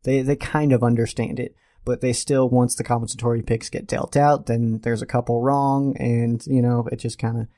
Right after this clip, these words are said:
is weird that way. But Sue, I do believe, uh, will be in this, uh, compensatory pick value. Uh, Mannion, I actually haven't seen his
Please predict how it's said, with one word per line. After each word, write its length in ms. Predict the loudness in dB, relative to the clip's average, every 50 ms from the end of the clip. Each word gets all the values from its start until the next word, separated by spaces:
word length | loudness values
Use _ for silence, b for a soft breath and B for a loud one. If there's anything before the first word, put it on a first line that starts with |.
| _ _ _ _
is 180 | -8 -6 -4 -2
weird 220 | 0 0 0 0
that 140 | -2 -2 -4
way. 220 | -4 -4 -6 -6 -8 b b b b b
But 280 | b 0 0 0 -2 -4
Sue, 420 | -6 -2 2 4 6 6 6 4
I 200 | 4 2 2 0
do 420 | 0 -2 -4 -2 0 2 2 2 4
believe, 580 | 2 2 2 2 0 0 -2 -2 -4 -4 -8 _ _ _ _ _ _ _ _ -10 -6
uh, 180 | -2 -2 0 0
will 400 | 2 2 4 4 2 2 -2 -10 _ _ _ -10 -4
be 320 | -2 0 0 0 -2 -2
in 220 | -2 0 0 2 2
this, 480 | 0 0 0 -2 -2 -4 -6 -8 -10 -12 _ -6
uh, 180 | -4 -4 -4 -4
compensatory 580 | -4 -2 -2 -2 -2 -4 -6 -4 -2 -2 -2
pick 380 | -2 -2 -4 -4 -4 -6 -16 -20 _ _ _ _
value. 580 | -10 -6 -4 -2 -2 0 -2 -2 0 -2 -2 -4
Uh, 300 | -4 -2 -2 -2 0 0
Mannion, 520 | 0 2 2 2 2 2 0 0 -2 -2
I 180 | -2 0 0 0
actually 280 | -2 -2 -2 -2 0 0
haven't 380 | 0 2 0 2 2 0 -2
seen 220 | -2 -4 -2 0 0
his 180 | 0 0 -2